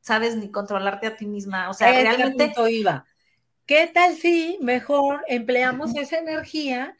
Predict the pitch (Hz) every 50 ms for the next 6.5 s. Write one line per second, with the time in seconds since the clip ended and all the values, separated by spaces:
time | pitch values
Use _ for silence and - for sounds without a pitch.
0 | _ _ _ _ _ - - 254 262 262 262 254 247 247 - 269 262 247 - 254
1 | 226 220 214 208 214 226 226 226 - 208 208 196 190 - - - - 190 180 170
2 | - 180 165 160 160 165 170 170 170 170 170 170 160 - 190 196 202 214 226 247
3 | 277 - _ _ _ _ _ 190 185 175 - - 165 156 143 - 180 170 165 165
4 | 160 165 165 165 175 185 180 180 196 202 214 226 247 240 226 196 180 - - 165
5 | 151 143 160 151 156 147 143 143 - - 185 175 170 170 165 165 165 165 170 180
6 | 208 254 262 214 196 190 247 - -